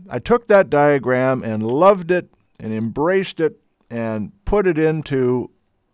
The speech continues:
uh, all of my courses. And, um, oftentimes I see former students, and they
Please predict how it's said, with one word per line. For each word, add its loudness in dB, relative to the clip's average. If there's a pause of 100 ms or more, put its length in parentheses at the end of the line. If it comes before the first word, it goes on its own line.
(100)
uh, -6
all 2
of 2
my 0
courses. -6 (1200)
And, -2 (240)
um, 0 (140)
oftentimes 0
I 0
see -4
former 0
students, -2
and -2
they -6